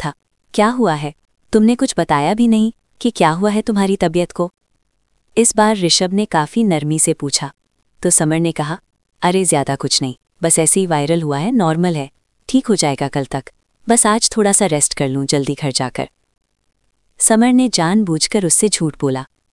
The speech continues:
जबकि उसकी तबीयत बिल्कुल ठीक थी। इस वक्त वो कोचिंग सेंटर में ही था और अगली क्लास भी लेने वाला था। लेकिन ऋषभ ने उस पर बिल्कुल भी कोई डाउट नहीं किया। उसकी बात सुनकर बोला, "ओके ठीक है, फिर कोचिंग सेंटर भी मत जाना।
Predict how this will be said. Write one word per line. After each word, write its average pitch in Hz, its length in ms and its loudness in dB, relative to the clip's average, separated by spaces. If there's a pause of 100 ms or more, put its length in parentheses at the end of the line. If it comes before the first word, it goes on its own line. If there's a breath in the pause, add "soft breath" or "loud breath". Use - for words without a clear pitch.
(140)
जबकि 170 300 0
उसकी 160 220 0
तबीयत 165 380 0
बिल्कुल 147 320 -2
ठीक - 200 -8 (120)
थी। 143 100 -4 (460)
इस 226 220 4
वक्त 226 220 0
वो 233 60 4
कोचिंग 185 400 0
सेंटर 147 360 -2
में 147 100 -2
ही 139 120 -4 (100)
था 135 100 -6 (380)
और 165 140 4
अगली 160 240 0
क्लास 143 360 -2
भी 220 60 2
लेने 147 260 0
वाला 131 220 -4
था। - 200 -8 (880)
लेकिन 240 280 4
ऋषभ 233 320 2
ने 262 100 4
उस 220 120 2
पर 247 160 0
बिल्कुल 180 380 -2
भी 233 120 0
कोई 180 240 2
डाउट 143 300 -2
नहीं 143 180 -2
किया। 131 240 -6 (300)
उसकी 170 220 0
बात 143 220 0
सुनकर 147 340 0
बोला, 139 300 -4 (440)
"ओके 208 300 2
ठीक - 220 -4
है, 131 100 -6 (340)
फिर 220 120 2
कोचिंग 214 340 2
सेंटर 190 340 0
भी 202 140 0
मत 160 180 0
जाना। 131 300 -4